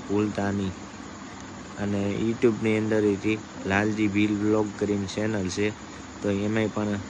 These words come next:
સબસ્ક્રાઇબ કરી દેજો અને ફોલો કરી નાખજો, કોમેન્ટ કરી નાખજો અને ક્યાંથી વીડિયો જોવો છો અને કેવા વીડિયો તમને ગમે છે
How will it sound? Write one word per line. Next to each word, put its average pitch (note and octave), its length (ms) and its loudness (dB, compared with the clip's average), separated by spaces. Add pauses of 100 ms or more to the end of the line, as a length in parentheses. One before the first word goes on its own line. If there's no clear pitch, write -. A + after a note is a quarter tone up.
(280)
સબસ્ક્રાઇબ G#2+ 640 0
કરી G#2 260 -2
દેજો G#2 300 2 (340)
અને G#2 220 -4 (120)
ફોલો G#2+ 360 4
કરી G#2 280 0
નાખજો, G#2 380 0 (520)
કોમેન્ટ G#2+ 400 0
કરી G#2 240 2
નાખજો G2+ 380 0 (220)
અને G#2 220 -4
ક્યાંથી A2 360 2
વીડિયો A2 320 4
જોવો G2+ 260 2
છો G#2 160 -2 (400)
અને G2+ 220 -2
કેવા A2+ 320 6
વીડિયો A2 360 6
તમને G#2 260 2
ગમે A2 340 2
છે G2 160 0